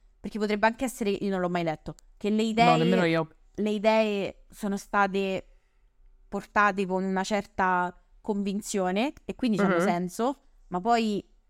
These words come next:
Speaker 1: l'esecuzione è stata completamente sbagliata.
Speaker 2: Ha voglia,
Speaker 1: Quindi,
Speaker 2: certo.
Speaker 1: cioè, nel senso, cancellare completamente una cosa non è educativo, cioè,
Speaker 2: No, infatti.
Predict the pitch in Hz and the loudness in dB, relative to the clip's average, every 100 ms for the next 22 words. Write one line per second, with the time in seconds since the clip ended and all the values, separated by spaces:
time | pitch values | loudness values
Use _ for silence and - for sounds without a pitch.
0 | _ - 180 208 - - - - 165 165 | _ -6 -4 -4 -6 -6 -6 -4 -2 -2
1 | 175 180 170 - 160 160 160 - 170 175 | -2 -4 -6 -2 0 0 -2 -6 -10 -4
2 | 165 165 165 160 165 165 151 - 226 175 | -4 -4 -6 -8 -6 -4 -2 4 4 6
3 | 170 170 - _ - 165 165 165 285 214 | 2 0 -4 _ -4 0 2 2 4 4
4 | 175 160 - 156 151 - - 220 220 220 | 2 0 -4 -8 -8 -16 0 2 4 0
5 | 214 220 220 220 233 233 247 233 233 226 | -4 -2 0 0 2 2 2 0 0 0
6 | 226 226 226 214 262 233 185 - - 180 | 2 0 -2 0 0 2 0 -2 -6 -4
7 | 185 190 185 175 175 175 170 185 151 151 | -2 -2 -2 -4 -4 -4 -2 -2 -2 -4
8 | 165 - 165 147 175 160 160 160 156 - | -8 -10 -4 0 2 2 2 0 -2 -2